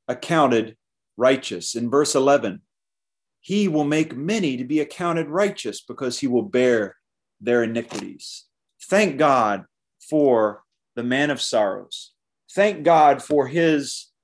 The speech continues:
suffering on the cross and his dying love.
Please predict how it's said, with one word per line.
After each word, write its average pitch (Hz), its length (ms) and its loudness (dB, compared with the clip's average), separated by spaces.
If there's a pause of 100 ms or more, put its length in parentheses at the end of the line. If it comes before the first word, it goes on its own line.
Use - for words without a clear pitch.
(540)
suffering 185 640 0
on 160 100 0
the 156 80 0
cross 117 520 2
and 127 100 -6
his 113 160 -10
dying 135 520 0
love. 113 340 0